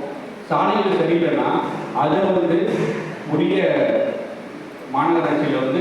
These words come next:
கம்ப்ளைண்ட் கொடுத்து அதை சரி பண்றதா இருக்கட்டும். இப்ப சமீபத்துல தமிழ், தமிழ்னு சொல்லிட்டு தமிழை நாங்க தான் வளர்க்குறோம், இந்த மாதிரி தமிழ் அவங்க தான் சொந்த மாதிரியும், அந்த சண்டே கூட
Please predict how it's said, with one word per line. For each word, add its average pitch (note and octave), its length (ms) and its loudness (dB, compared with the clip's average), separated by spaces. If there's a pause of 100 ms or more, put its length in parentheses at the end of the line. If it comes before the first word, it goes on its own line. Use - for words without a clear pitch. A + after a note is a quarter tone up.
கம்ப்ளைண்ட் D#3 420 2
கொடுத்து C#3+ 300 2 (460)
அதை F#3+ 160 2
சரி E3 240 2
பண்றதா E3 340 0
இருக்கட்டும். B2+ 400 0 (220)
இப்ப - 260 -2
சமீபத்துல F#3+ 600 2 (760)
தமிழ், G3 440 0
தமிழ்னு F3+ 360 2
சொல்லிட்டு D3+ 360 2 (840)
தமிழை F3+ 280 0
நாங்க - 200 2
தான் E3+ 140 2
வளர்க்குறோம், E3+ 460 2
இந்த E3+ 180 -4
மாதிரி F3 200 2
தமிழ் F#3+ 260 2
அவங்க E3+ 280 2
தான் A3 140 0
சொந்த E3+ 180 0
மாதிரியும், E3+ 440 2 (1400)
அந்த D3+ 240 0
சண்டே A#3+ 380 4
கூட A#3+ 200 4